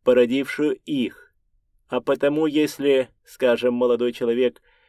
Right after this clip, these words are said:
направляется на вечеринку, уверенный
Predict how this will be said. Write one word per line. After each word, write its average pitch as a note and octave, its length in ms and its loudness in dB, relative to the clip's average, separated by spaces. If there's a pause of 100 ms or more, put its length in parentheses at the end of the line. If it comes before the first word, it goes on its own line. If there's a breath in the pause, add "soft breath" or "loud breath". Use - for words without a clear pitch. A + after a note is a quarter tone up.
(120)
направляется C3+ 800 0
на A#2+ 60 -2
вечеринку, B2+ 920 -4 (260)
уверенный C#3+ 840 0